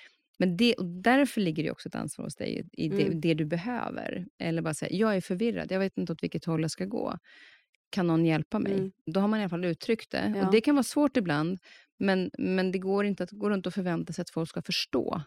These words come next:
Speaker 1: att du behöver hjälp.
Speaker 2: Det är intressant när du säger att du, du kände att det blev extra liksom påtagligt allting kring ditt välmående när du blev mamma. Jag tror det är väldigt många som känner igen sig i det, och även jag.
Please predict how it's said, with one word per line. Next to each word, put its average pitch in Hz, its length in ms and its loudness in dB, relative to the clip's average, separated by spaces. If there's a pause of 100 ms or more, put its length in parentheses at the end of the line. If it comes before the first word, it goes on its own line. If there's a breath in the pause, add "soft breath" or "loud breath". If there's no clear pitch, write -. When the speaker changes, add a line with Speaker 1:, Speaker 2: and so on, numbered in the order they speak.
Speaker 1:
att - 140 -4
du - 80 -4
behöver - 340 -4
hjälp. - 300 -6 (360 soft breath)
Speaker 2:
Det 220 60 0
är 226 40 2
intressant 240 400 -2
när 196 60 -2
du 190 40 -2
säger 185 200 -2
att 180 120 -8
du, 175 340 -2 (140)
du 180 440 -4
kände 175 480 -4
att - 460 -8 (180)
det 196 120 -2
blev 185 240 -2
extra 202 360 -6
liksom 190 240 -4
påtagligt 208 880 -2 (120)
allting 190 460 -4
kring 180 260 -4
ditt 175 140 -6
välmående 180 400 -4
när 180 80 -4
du 175 60 -4
blev 185 140 -2
mamma. 208 380 0 (400 soft breath)
Jag - 80 -12
tror 285 120 2
det 240 60 4
är 208 40 -2
väldigt 190 460 0
många 196 520 0
som 170 120 -8
känner 175 220 -2
igen 170 180 -4
sig - 140 -8
i - 20 -4
det, 240 160 -6
och 190 120 -2
även 175 180 0
jag. 196 260 -2